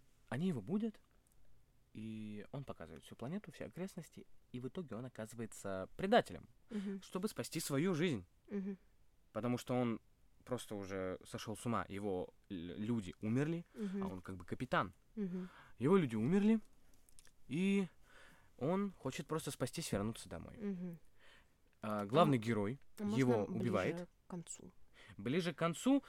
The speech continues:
Speaker 1: этот фильм идет два с половиной, что ли, или два пятьдесят.
Speaker 2: Вау!
Speaker 1: Очень много.
Speaker 2: Прямо да.
Speaker 1: Но самое забавное, что он не отпускает тебя.
Speaker 2: Ага.
Speaker 1: Прям вот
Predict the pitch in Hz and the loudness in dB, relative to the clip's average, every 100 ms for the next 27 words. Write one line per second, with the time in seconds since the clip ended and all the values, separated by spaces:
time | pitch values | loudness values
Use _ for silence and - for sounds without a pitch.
0 | - 135 147 - 220 202 135 175 - 113 | -2 0 2 4 6 8 6 4 0 4
1 | 123 147 - - - - 113 113 113 151 | 4 4 -2 -20 -20 -2 2 4 4 2
2 | 139 120 113 110 110 120 113 104 - 92 | 0 2 2 4 4 4 2 -4 -4 -4
3 | - 277 339 381 370 269 185 156 135 - | -4 4 8 10 10 10 8 2 -4 -12
4 | - - 127 127 113 98 87 - 214 202 | -2 2 4 4 4 2 0 -2 0 2
5 | 208 240 226 214 202 214 220 135 95 - | 0 -2 -2 0 -2 -2 2 2 2 -2
6 | - - - - - - - 127 117 110 | -20 -20 -20 -20 -20 -20 -8 0 0 2
7 | 147 135 - 113 117 113 - - 120 101 | 2 0 -2 0 0 0 -2 -4 -2 -2
8 | - 82 - - - 202 185 175 104 101 | -2 -10 -10 -18 -10 -6 -4 -4 -2 0
9 | 95 | -2